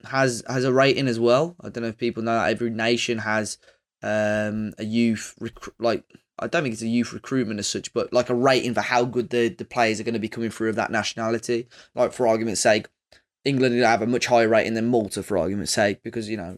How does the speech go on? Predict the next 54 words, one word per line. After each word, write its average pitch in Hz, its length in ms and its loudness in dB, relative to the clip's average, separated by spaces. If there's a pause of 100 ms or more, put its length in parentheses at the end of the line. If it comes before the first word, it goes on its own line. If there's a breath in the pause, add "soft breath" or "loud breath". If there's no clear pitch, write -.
(140)
the 95 220 -10
much 110 320 -6
bigger 110 220 0
country, 110 400 -6
you 110 100 -2
know, 104 100 -4
better 110 200 -2
talent 107 400 -6
of, 98 120 -8
of 104 140 -10
footballers 107 600 -6
and 107 120 -8
so 101 220 -4
on. 98 140 -6 (400 loud breath)
Um, 120 340 2 (580)
but 123 100 -2
going 151 240 4
back - 240 0
to, 131 140 4
you 120 240 4
know, 120 280 0
the 127 180 4
actual, - 360 -2
w-, 127 320 -2
what 123 260 2
it - 140 0
takes, 117 360 0
I - 40 -12
think 151 260 0
a 139 60 2
lot 139 180 6
of 113 120 2
it 117 80 0
is 117 160 2
down 107 400 -2
to 107 140 -8
luck, 95 260 -8
because 110 260 -4
I 117 100 4
think 110 200 -4
you 104 80 -4
could 110 140 -4
have, 101 180 2 (320 loud breath)
and 139 160 0
that, 151 120 2
I, 131 240 6
I'm 135 80 4
not 151 140 0
sure 135 140 0
if 113 60 2
anyone's 117 280 0
ever 110 140 0
done 104 180 -2
it. 101 100 -6